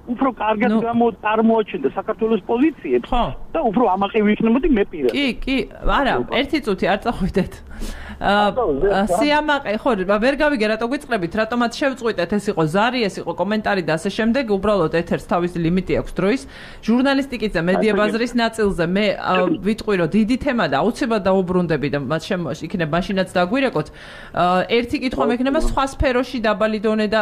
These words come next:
Speaker 2: ანუ, ა, ნიშნის მოგებით არ გპასუხ-, არ გეკითხებით.
Speaker 1: არა, არა,
Speaker 2: სხვაგან არ
Speaker 1: ყველა
Speaker 2: გაწუხებთ
Speaker 1: სფეროში
Speaker 2: ასეთი?
Speaker 1: აბსოლუტურად გეთანხმებით,
Speaker 2: ხო, ამ-,
Speaker 1: აბსოლუტურად
Speaker 2: ამას
Speaker 1: გეთანხმებით.
Speaker 2: გულისხმობთ, არა,
Speaker 1: მე,
Speaker 2: იმას,
Speaker 1: მე
Speaker 2: რომ
Speaker 1: ძალიან
Speaker 2: გადარეული
Speaker 1: ბევრ
Speaker 2: ვარ და
Speaker 1: საკითხში მაგ-,
Speaker 2: ხო,
Speaker 1: მე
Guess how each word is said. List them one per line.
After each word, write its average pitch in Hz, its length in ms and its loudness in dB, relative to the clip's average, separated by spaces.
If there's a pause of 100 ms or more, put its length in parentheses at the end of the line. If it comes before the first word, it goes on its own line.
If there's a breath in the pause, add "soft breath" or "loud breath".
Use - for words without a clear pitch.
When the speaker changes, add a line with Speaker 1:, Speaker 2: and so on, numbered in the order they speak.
Speaker 2:
ანუ, 180 360 0 (100)
ა, - 160 0 (100)
ნიშნის 185 600 -2
მოგებით 226 360 0
არ 190 140 2
გპასუხ-, - 420 -6
არ 165 180 2
გეკითხებით. 180 540 -4
Speaker 1:
არა, 262 320 2
არა, 294 60 4
Speaker 2:
სხვაგან 277 420 2
არ 233 160 2
Speaker 1:
ყველა 311 80 0
Speaker 2:
გაწუხებთ - 480 0
Speaker 1:
სფეროში 196 160 2
Speaker 2:
ასეთი? 285 440 0
Speaker 1:
აბსოლუტურად 294 260 0
გეთანხმებით, 240 680 0
Speaker 2:
ხო, 220 380 2 (180)
ამ-, 262 240 2
Speaker 1:
აბსოლუტურად 240 160 2
Speaker 2:
ამას 285 160 2
Speaker 1:
გეთანხმებით. 247 160 0
Speaker 2:
გულისხმობთ, 190 720 0
არა, 170 220 2
Speaker 1:
მე, 226 80 2
Speaker 2:
იმას, 254 200 2
Speaker 1:
მე 190 100 0
Speaker 2:
რომ 269 140 0
Speaker 1:
ძალიან 214 260 0
Speaker 2:
გადარეული 180 500 2
Speaker 1:
ბევრ 277 100 0
Speaker 2:
ვარ 156 100 2
და 170 160 -6
Speaker 1:
საკითხში - 200 -2
მაგ-, 143 240 2
Speaker 2:
ხო, 214 100 0
Speaker 1:
მე - 80 -2